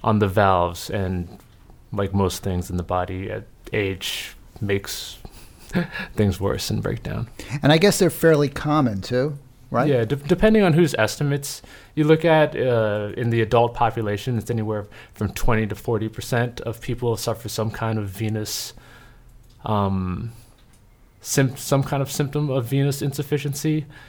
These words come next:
Speaker 1: Uh, varicose veins, about twenty to forty percent. If you ex-, include spider veins, which are just kind of those tiny red lines that some people can get, especially if you're very, uh, pale skinned,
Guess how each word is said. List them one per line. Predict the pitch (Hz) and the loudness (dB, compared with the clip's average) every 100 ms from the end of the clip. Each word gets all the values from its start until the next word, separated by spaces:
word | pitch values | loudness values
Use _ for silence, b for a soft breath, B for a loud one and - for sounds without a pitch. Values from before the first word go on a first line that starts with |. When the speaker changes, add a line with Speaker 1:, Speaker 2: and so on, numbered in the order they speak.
| B | B
Speaker 1:
Uh, | - 101 | -2 0
varicose | 98 110 110 120 107 | 2 2 2 2 -2
veins, | - 110 110 110 113 - - - | 0 0 0 0 -2 -4 -10 -8
about | 120 110 107 | -8 -4 -6
twenty | 104 117 113 | -4 -2 -2
to | 113 | -4
forty | - 117 | -4 -4
percent. | 113 - 123 120 | -4 -6 -4 -4
If | 120 | -4
you | |
ex-, | 110 - - | -6 -8 -8
include | 120 - 131 117 | -6 -2 -2 -2
spider | - - 107 120 165 | -4 -4 -2 0 0
veins, | 165 185 190 196 196 B B - | 0 2 2 2 0 B B -4
which | 127 - | -4 -2
are | 117 | -2
just | 104 113 - - - | -2 -4 -8 -12 -6
kind | 135 120 | -2 0
of | |
those | 113 101 | 0 -4
tiny | - 131 127 123 117 113 110 B B B | -4 -2 0 0 -2 -4 -6 B B B
red | 117 110 110 110 98 | -2 4 4 2 -2
lines | 95 90 95 123 139 139 | -2 0 0 0 -2 -6
that | 135 | -6
some | 151 | -4
people | 151 151 143 | -2 -4 -4
can | 147 | -2
get, | 139 156 | 2 2
especially | 117 - 120 110 | 2 -2 -4 -4
if | 98 | -6
you're | 110 | -6
very, | 95 101 98 98 101 - | -4 -2 -2 -4 -8 -10
uh, | 101 101 101 - | -8 -8 -10 -8
pale | - - 107 104 104 b b b | -4 -2 -2 -6 -10 b b b
skinned, | - - 123 151 170 | -12 -4 0 0 0